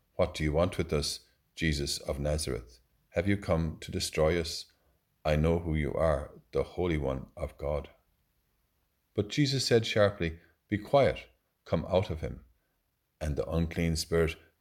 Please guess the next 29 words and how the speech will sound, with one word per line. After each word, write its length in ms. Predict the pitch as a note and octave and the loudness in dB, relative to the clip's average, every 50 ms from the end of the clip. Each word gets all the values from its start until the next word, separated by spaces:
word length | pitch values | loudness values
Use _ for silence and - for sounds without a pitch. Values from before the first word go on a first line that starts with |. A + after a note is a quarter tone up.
| - | -6
threw 140 | - - F#2 | 0 2 2
the 100 | E2+ E2+ | 4 4
man 240 | E2+ F2 E2+ F2 E2+ | 4 4 4 4 2
into 280 | D2+ E2 D#2+ D#2 E2 D#2 | 0 -2 -4 -4 -4 -6
convulsions, 880 | - - E2+ D2+ D2 C#2+ D2 F2+ G#2 G#2 - - E2 D2 D2 D2+ - | -4 -4 -2 -2 -2 2 2 2 2 2 0 -2 -2 -2 -2 -4 -6
and 180 | - - E2+ D#2 | -6 -4 -2 -2
with 160 | D2+ D2+ - | -2 -2 -4
a 60 | C#2 | -4
loud 400 | C#2 C#2+ D#2 D#2+ E2 E2 D2+ - | -2 2 2 4 4 4 2 -2
cry 320 | - - E2+ D#2+ D#2 D2+ D2+ | -4 0 2 4 4 4 2
went 240 | C#2+ D2 D2 D2+ | 0 -4 -6 -4
out 180 | D#2+ E2 E2 E2+ | -2 -2 -2 -2
of 120 | E2 D#2+ | -4 -8
him. 180 | - C2+ - - - _ _ _ _ _ _ _ _ _ _ _ _ _ _ _ _ _ _ _ _ _ _ | -10 -12 -12 -14 -20 _ _ _ _ _ _ _ _ _ _ _ _ _ _ _ _ _ _ _ _ _ _
The 80 | - G#2+ | -6 0
people 440 | - D3+ D3 D3 D3 C3+ A2+ - - - _ - | 4 4 6 6 6 4 2 2 -4 -12 _ -2
were 80 | B2 | -2
so 240 | A2+ - - B2+ B2+ | 2 6 8 8 8
astonished 760 | B2 - - - G#2 G2+ G2 G#2 G#2 - - - - - - | 8 4 4 4 4 6 4 4 0 -2 -6 -8 -8 -4 0
that 160 | G2+ F#2+ - | 0 0 0
they 100 | - F2+ | 0 -2
started 400 | F2 - - F#2+ F#2 F#2 - E2 | -2 0 2 2 2 2 0 -4
asking 520 | - D2+ F2 F2+ - - - F2+ F2 D#2 D#2 | -2 0 -2 -2 -2 -2 -2 -2 -2 -2 -2
each 200 | F2+ D#2+ - F2+ | -4 -4 -2 -2
other 280 | F2 E2 E2 D#2+ D#2+ - - - _ _ _ - | 0 0 0 0 -2 -6 -14 -20 _ _ _ 2
what 180 | G#2+ G2+ G2 | 4 4 4
it 140 | F#2+ D#2+ D#2+ | 4 2 2
all 180 | D#2 D2+ C#2+ C#2+ | 4 4 4 4
meant. 440 | D#2+ F#2+ E2+ C2 - - - - | 2 0 0 0 -2 -8 -12 -12